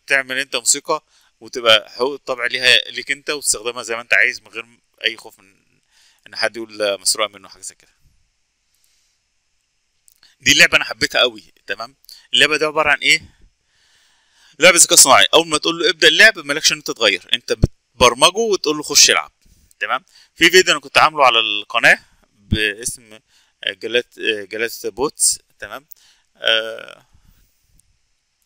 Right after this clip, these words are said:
خليني أشغلها لكم. أهيت.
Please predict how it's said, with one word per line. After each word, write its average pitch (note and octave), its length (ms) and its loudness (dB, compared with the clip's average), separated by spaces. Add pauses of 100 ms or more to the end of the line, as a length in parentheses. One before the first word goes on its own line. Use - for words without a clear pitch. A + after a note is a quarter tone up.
(600)
خليني A#2+ 420 -8
أشغلها G2+ 400 -14
لكم. D#3+ 220 -20 (2000)
أهيت. G2+ 540 -18